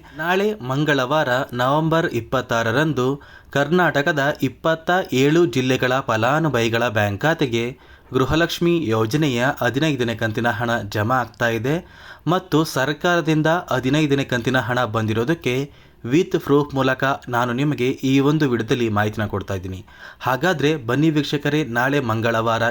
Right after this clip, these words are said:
ಯಾವ ಜಿಲ್ಲೆಗಳಿಗೆ ಹಣ ಬರ್ತಾ ಇದೆ ಅಂತ ನಾನು ನಿಮಗೆ ತಿಳಿಸ್ಕೊಡ್ತಾ ಇದ್ದೀನಿ. ಅದಕ್ಕಿಂತ ಮೊದಲು ವಿಡಿಯೋ ನೋಡ್ತಾ ಇರುವ ಪ್ರತಿಯೊಬ್ಬರ ಹತ್ರ ಒಂದು ಪುಟ್ಟ ರಿಕ್ವೆಸ್ಟ್ ಇದೆ. ನೋಡಿ ಸ್ನೇಹಿತರೆ, ನೀವೇನಾದ್ರೂ ಇನ್ನೂ ಕೂಡ ನನ್ನ ಚಾನಲ್ನ ಸಬ್ಸ್ಕ್ರೈಬ್ ಆಗಿಲ್ಲ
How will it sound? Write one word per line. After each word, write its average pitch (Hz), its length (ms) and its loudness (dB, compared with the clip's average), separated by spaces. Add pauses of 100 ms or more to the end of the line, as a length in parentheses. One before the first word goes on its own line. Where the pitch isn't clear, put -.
(140)
ಯಾವ 127 300 2
ಜಿಲ್ಲೆಗಳಿಗೆ 113 500 0 (120)
ಹಣ 110 240 0
ಬರ್ತಾ 107 320 -2
ಇದೆ 123 180 -2
ಅಂತ 156 140 -4 (640)
ನಾನು 147 260 2
ನಿಮಗೆ 117 340 -2
ತಿಳಿಸ್ಕೊಡ್ತಾ 110 500 -2
ಇದ್ದೀನಿ. 107 220 -4 (480)
ಅದಕ್ಕಿಂತ 147 420 0 (120)
ಮೊದಲು 147 280 2 (160)
ವಿಡಿಯೋ 151 220 0
ನೋಡ್ತಾ 156 260 0
ಇರುವ 156 160 2 (240)
ಪ್ರತಿಯೊಬ್ಬರ 123 500 0
ಹತ್ರ 117 140 -4 (220)
ಒಂದು 113 160 -4 (100)
ಪುಟ್ಟ 123 160 -4 (160)
ರಿಕ್ವೆಸ್ಟ್ 107 380 -6
ಇದೆ. 131 120 -2 (500)
ನೋಡಿ 165 220 2
ಸ್ನೇಹಿತರೆ, 135 420 0 (200)
ನೀವೇನಾದ್ರೂ 131 720 2 (200)
ಇನ್ನೂ 180 160 2 (120)
ಕೂಡ 151 140 4 (220)
ನನ್ನ 120 140 0 (160)
ಚಾನಲ್ನ 151 400 2 (280)
ಸಬ್ಸ್ಕ್ರೈಬ್ 139 420 0
ಆಗಿಲ್ಲ 110 240 0